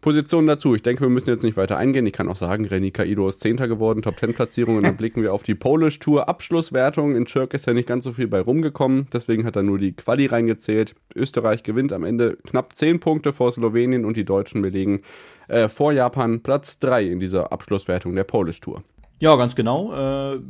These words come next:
Speaker 2: war doch mal schön, mal wieder, äh, am Stück ein paar, äh, ein paar Weltcups in Polen zu haben.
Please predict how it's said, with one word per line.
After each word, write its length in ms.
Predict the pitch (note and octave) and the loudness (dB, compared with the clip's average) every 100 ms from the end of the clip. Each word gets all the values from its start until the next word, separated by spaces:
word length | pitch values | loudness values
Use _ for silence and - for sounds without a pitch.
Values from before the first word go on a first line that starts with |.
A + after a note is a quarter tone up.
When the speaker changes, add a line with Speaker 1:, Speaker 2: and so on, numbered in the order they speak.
| B2+ A#2+ _ - | -18 -20 _ -10
Speaker 2:
war 140 | C3 F3 | 0 2
doch 80 | E3+ | 4
mal 120 | C#3+ | 2
schön, 280 | - G3 F#3 | 6 4 4
mal 320 | D#3 D#3 C#3 | -2 -6 -2
wieder, 380 | D3 C#3+ C#3 - | 0 0 -2 -6
äh, 280 | B2+ B2+ | -6 -6
am 180 | - C3+ | -4 -6
Stück 320 | B2+ - - | -4 -4 -4
ein 160 | A#2 B2+ | -4 -6
paar, 680 | C#3 C3 C3 B2 B2 A#2+ A#2+ | -2 -2 -2 -4 -6 -6 -10
äh, 40 | |
ein 160 | - A#2+ | -12 -10
paar 160 | A#2+ | -6
Weltcups 580 | A#2 C3 C3 - - - | -6 -6 -8 -10 -10 -12
in 160 | - B2 | -12 -10
Polen 300 | - C3 B2+ | -6 -4 -6
zu 160 | - F2+ | -8 -8
haben. 280 | G2 A#2+ | -8 -10